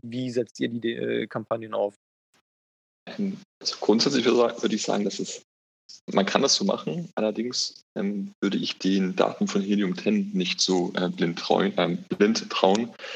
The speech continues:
Speaker 2: denn Amazon gibt halt keine Suchdaten raus. Und eine zweite Sache, die auch nicht mal richtig ist, viele Leute gucken immer nur nach den Keywords, die das meiste Suchvolumen haben. Allerdings sollte man eher gucken, welche Keywords haben das meiste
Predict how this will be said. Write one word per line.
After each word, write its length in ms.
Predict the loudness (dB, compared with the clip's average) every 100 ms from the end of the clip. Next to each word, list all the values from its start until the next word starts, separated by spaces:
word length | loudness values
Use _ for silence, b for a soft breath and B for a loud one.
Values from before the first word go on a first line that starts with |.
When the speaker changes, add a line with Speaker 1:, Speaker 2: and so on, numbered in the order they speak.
| B B -2
Speaker 2:
denn 340 | 0 2 0 -4 0
Amazon 540 | 2 2 0 -2 -4
gibt 180 | -4 -4
halt 160 | -4
keine 400 | -2 -2 0 -2 -4
Suchdaten 540 | -4 -4 0 0 -2 -4
raus. 460 | -2 0 0 -4 -10 _ _ _ -4
Und 320 | -2 -2 -4 -4
eine 160 | -2 0
zweite 340 | 4 4 4
Sache, 240 | 2 0 0
die 140 | -2
auch 100 | -2
nicht 180 | -4 -2
mal 120 | -4
richtig 320 | -4 -8 -4
ist, 300 | -2 -2 -6
viele 240 | -6 -4 0
Leute 200 | 0 0
gucken 240 | -6 -2
immer 140 | 0
nur 120 | 2 0
nach 140 | -2
den 160 | -4 -8
Keywords, 480 | -2 2 2 0
die 160 | -4 -6
das 240 | -4 0
meiste 320 | 2 2 2 0
Suchvolumen 800 | -2 -4 -16 _ -2 0 0 2
haben. 320 | 2 0 -4 _ _
Allerdings 380 | 0 2 2 4
sollte 180 | 2 4
man 120 | 2
eher 200 | 2 0
gucken, 380 | 0 0 2 2
welche 220 | 2 0
Keywords 360 | -2 2 2 2
haben 100 | 0
das 160 | 2
meiste 540 | 2 0 0 2 2